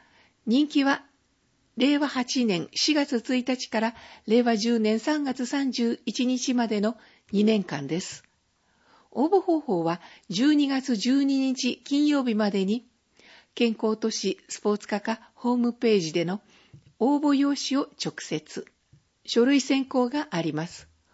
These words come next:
報酬など詳細はお問い合わせください。問い合わせ先、健康都市スポーツ課、電話七六の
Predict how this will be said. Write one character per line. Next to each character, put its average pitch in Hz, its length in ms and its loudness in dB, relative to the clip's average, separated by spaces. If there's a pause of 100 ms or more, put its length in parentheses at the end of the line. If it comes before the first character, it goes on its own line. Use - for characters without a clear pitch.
(260)
報 294 140 -2
酬 302 280 2
な 277 140 2
ど 202 300 4
詳 208 160 -2
細 185 300 -2
は 202 180 -2 (280)
お - 80 -10
問 170 160 0
い 165 60 2
合 170 60 -2
わ 175 80 -6
せ 170 120 -8
く 170 100 -6
だ 170 120 -4
さ 170 140 -2
い。 175 160 -2 (720)
問 208 180 2
い 202 60 2
合 190 60 0
わ 185 160 -2
せ 196 100 -6
先、 170 500 -6 (440)
健 302 280 0
康 269 220 0
都 262 140 -2
市 - 260 -2
ス - 140 -16
ポ 190 180 0
ー 202 60 0
ツ - 120 -18
課、 - 220 -8 (320)
電 190 260 0
話 185 280 -2
七 226 260 0
六 262 300 -2
の 240 160 0